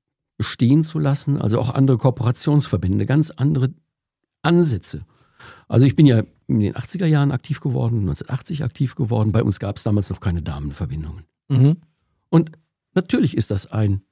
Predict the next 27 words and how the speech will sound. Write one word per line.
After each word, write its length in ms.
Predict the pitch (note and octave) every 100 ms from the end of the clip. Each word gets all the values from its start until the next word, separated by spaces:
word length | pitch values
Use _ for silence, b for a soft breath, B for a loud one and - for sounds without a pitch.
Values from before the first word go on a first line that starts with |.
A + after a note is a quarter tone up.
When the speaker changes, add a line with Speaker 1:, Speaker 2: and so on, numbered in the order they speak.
| _
Speaker 1:
Spross 640 | - - - - F#2 G2 -
des 200 | F#2 -
Kooperationswesens, 1200 | - F#2+ G2 F#2+ - A2 A2+ - C3 C3 B2+ -
ein 120 | A2
völlig 420 | - D#3 C#3 -
eigener 300 | A2 C3+ E2+
Zweig 420 | - - D2 -
mittlerweile. 500 | D3+ D3 C#3 C#3+ D#3+ D#3+ B B B B B B B
Und 180 | - C#3+
man 160 | F3 D#3
muss 140 | E3+
das 120 | E3
akzeptieren, 580 | C3+ - D#3+ - C3+ D2+ - _ _ _ _ _ _
so 180 | A#2 B2
wie 80 | G#2
es 120 | -
ist, 460 | F3+ A3 - - _ _ _ _ _ _ _
weil 320 | A#2+ B2+ C#3
es 100 | C#3+
eine 320 | - C3+ D3 D3
eigene 460 | D3+ D3+ - - - _
ständige 480 | - D3 D3 D3 D3
Entwicklung 480 | D#3 - A#2 G2+
ist. 340 | B2+ - - - _
Man 140 | - D#2+
kann 100 | F#2+
es 160 | -